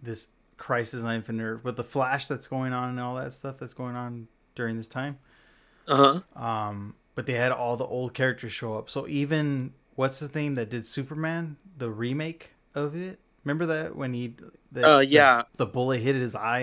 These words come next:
Speaker 1: and shit like that?
Speaker 2: Yeah.
Speaker 1: Yeah.
Speaker 2: I remember
Speaker 1: He,
Speaker 2: that guy.
Speaker 1: he even put on the Superman suit back again. But he's actually on a C W show called, um, Legends of Tomorrow. And he's supposed to play Captain Atom,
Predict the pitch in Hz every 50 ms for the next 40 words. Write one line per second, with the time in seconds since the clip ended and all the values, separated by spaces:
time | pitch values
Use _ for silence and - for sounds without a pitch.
0 | 131 131 135 131 131 - - - - - - 143 151 147 147 147 - _ _ -
1 | - - 165 160 156 143 135 123 120 120 - _ _ - 147 139 123 104 110 160
2 | 156 143 131 127 127 123 139 147 135 123 123 127 143 147 147 143 127 127 127 117
3 | - 139 139 131 127 127 123 123 117 113 - - 143 127 120 117 110 104 107 107
4 | 104 - - 123 117 117 120 120 113 113 - - 113 104 113 107 104 101 104 _
5 | - 139 131 123 151 170 147 165 165 165 160 - - 151 143 143 - - 131 127
6 | 127 123 113 - - - 135 127 139 131 127 123 123 117 110 - - 123 120 -
7 | - - 120 110 107 107 104 101 _ _ _ - - _ _ _ _ _ _ _
8 | _ - 156 113 110 107 104 104 101 101 101 101 101 101 101 101 101 - _ _
9 | _ _ _ _ _ _ _ _ _ _ _ _ _ _ _ _ _ _ _ _
10 | _ _ _ _ _ _ _ _ - 123 123 117 127 131 117 117 107 - - -
11 | 104 107 113 113 107 101 95 101 - _ _ _ _ _ _ _ _ _ _ _
12 | _ - 127 113 110 120 117 110 - - 135 123 123 - 120 123 113 110 - 120
13 | 117 113 - 120 113 110 113 110 110 107 101 101 98 92